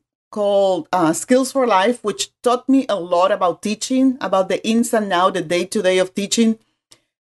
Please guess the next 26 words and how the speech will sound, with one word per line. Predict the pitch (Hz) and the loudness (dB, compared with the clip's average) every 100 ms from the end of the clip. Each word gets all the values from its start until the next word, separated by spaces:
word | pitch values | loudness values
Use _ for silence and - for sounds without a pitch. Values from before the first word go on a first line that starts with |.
| _ | _
And | 254 262 254 247 240 220 196 - - _ _ _ _ | -2 0 0 0 -2 -4 -6 -6 -8 _ _ _ _
I | 180 214 | -2 0
decided | 233 294 262 269 254 | 2 2 0 0 -2
to | |
go | 233 | 0
back | 233 226 - | 0 0 -2
to | 311 | -6
school. | - 233 202 226 | -2 -2 2 0
I | 220 | 2
went | 202 202 | 0 -2
to | 220 | -4
grad | 214 196 185 | 0 0 0
school, | - - 190 180 185 - | -2 0 0 0 -4 -2
but | 196 | 0
I | |
wasn't | 190 196 202 | 2 0 -4
accepted | 190 208 - - | -2 -2 0 0
at | 180 - | 0 -2
first. | 165 156 - | -2 -2 -2
I | 185 | -2
went | 196 185 | -2 -2
to | 196 | 0
Iowa | 196 208 | 0 0
State | 220 - 196 214 | -2 -2 -2 0
University | 202 196 185 180 202 185 170 | -4 0 0 0 -6 -2 0
and | 175 170 | 2 0